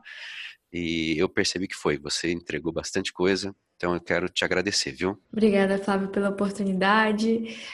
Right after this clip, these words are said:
Speaker 2: É, se vocês quiserem tirar alguma dúvida, falar comigo, é só me seguir lá no Instagram. É meu nome mesmo, arroba Geise Rocha, vai tá aparecendo em algum lugar que eu acho que o Flávio vai pôr aqui.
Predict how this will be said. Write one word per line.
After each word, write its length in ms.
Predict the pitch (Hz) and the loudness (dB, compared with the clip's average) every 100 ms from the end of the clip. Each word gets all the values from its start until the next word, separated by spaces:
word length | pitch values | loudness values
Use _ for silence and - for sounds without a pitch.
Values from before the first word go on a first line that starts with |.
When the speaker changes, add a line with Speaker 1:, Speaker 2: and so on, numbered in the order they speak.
| - | -6
Speaker 2:
É, 180 | 196 196 | 2 2
se 100 | 196 | 6
vocês 160 | 233 226 | 6 4
quiserem 280 | 226 220 214 | 6 6 6
tirar 200 | 214 185 | 2 2
alguma 260 | 185 180 | 2 2
dúvida, 440 | 196 294 269 254 254 | 6 8 8 6 6
falar 220 | 240 226 | 4 4
comigo, 420 | 233 240 247 254 247 - - | 4 4 6 4 2 -8 -4
é 60 | |
só 140 | 214 240 | 0 2
me 100 | 233 | 2
seguir 200 | 240 226 | 4 6
lá 100 | 220 | 6
no 60 | |
Instagram. 540 | 220 220 208 208 226 285 - - | 4 2 2 4 2 0 -10 -2
É 60 | |
meu 200 | 208 214 | 2 2
nome 200 | 202 196 | 2 0
mesmo, 320 | 196 208 226 | 4 4 4
arroba 280 | 220 196 196 | 4 4 4
Geise 260 | 196 196 196 | 4 4 2
Rocha, 340 | 202 208 - | 2 2 2
vai 120 | 202 | 2
tá 80 | 196 | 2
aparecendo 380 | 190 196 196 190 | 2 0 0 0
em 20 | |
algum 140 | 190 196 | 2 2
lugar 240 | 196 180 | 2 2
que 100 | 185 | 2
eu 20 | |
acho 140 | 185 - | -4 -4
que 80 | |
o 20 | - | -4
Flávio 200 | 190 185 | -2 0
vai 80 | 185 | -2
pôr 240 | 185 190 | 0 0
aqui. 400 | 185 - 214 233 | 0 0 0 0